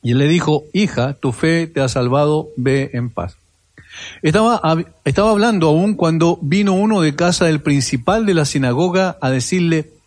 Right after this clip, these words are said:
"Tu hija ha muerto, no molesten más al maestro". Oyéndolo, Jesús le respondió: "No temas, cree solamente y serás salva".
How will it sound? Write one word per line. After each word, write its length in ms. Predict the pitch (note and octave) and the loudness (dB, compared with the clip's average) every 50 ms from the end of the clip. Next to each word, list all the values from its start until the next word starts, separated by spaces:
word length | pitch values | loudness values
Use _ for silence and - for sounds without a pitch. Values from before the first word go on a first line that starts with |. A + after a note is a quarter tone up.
| - - - - - - _ _ | -20 -20 -20 -20 -20 -20 _ _
"Tu 160 | - G3 D3 | -2 0 2
hija 420 | F#3 G#3 - - F#3+ F#3 F#3 F3 - - | 2 2 0 0 0 0 0 -2 -2 0
ha 120 | C#3 C#3+ | 0 0
muerto, 540 | C#3+ D3 E3 F3 D3+ C#3 - - B2 A#2 A2+ | 2 2 2 0 0 -2 -4 -4 -4 -4 -2
no 200 | B2+ C3+ D3 D#3 | 0 0 0 2
molesten 460 | D#3 D3 C#3+ D3+ C#3+ - - C#3+ B2+ | 2 2 2 0 0 -2 -2 -4 -2
más 280 | C3 C3+ C#3 C3 - C#3 | 0 0 -2 -2 -2 -2
al 100 | B2+ B2 | -2 -2
maestro". 360 | A2+ G2 G2+ G#2 - - - _ _ _ _ _ _ _ _ _ _ _ _ _ - - - - - - | -2 -4 -6 -6 -10 -16 -20 _ _ _ _ _ _ _ _ _ _ _ _ _ -20 -20 -20 -18 -8 -4
Oyéndolo, 480 | - C3+ D3+ G3+ A#3 A#3+ A3+ A3+ A3+ G#3 | 0 0 2 2 2 2 4 4 4 2
Jesús 400 | E3+ - D#3+ C#3 - A3+ B3 B3+ | 2 2 0 0 0 0 2 2
le 100 | A3+ F#3 | 2 2
respondió: 600 | E3 D#3+ D3 - D#3 D3 C#3+ D3 F#3 F#3 D3+ - - _ | 0 0 -2 -2 -4 -2 -2 0 0 0 -2 -4 -8 _
"No 260 | - C3 C#3 F3 A3 | -4 -2 -2 -2 -2
temas, 460 | G#3+ C4 C4+ B3+ D#3 A2 - - - _ _ | 0 0 0 0 0 -2 -4 -6 -12 _ _
cree 260 | D3 D#3+ G3 A#3 C4 | 0 0 2 2 2
solamente 800 | A#3+ - A3+ G#3+ A3 G#3 F3 C#3+ C3+ C#3+ - - D#3+ E3 E3+ - | 0 0 0 0 0 0 0 -2 -2 -2 -4 -4 -4 -4 -4 -4
y 100 | - C#3 | -6 -6
serás 320 | C3+ - C3+ B2 A#2+ A2+ - | -4 -2 -2 -2 -2 -2 -2
salva". 320 | - A2 G#2+ G2 F#2+ - | -4 -4 -4 -4 -8 -10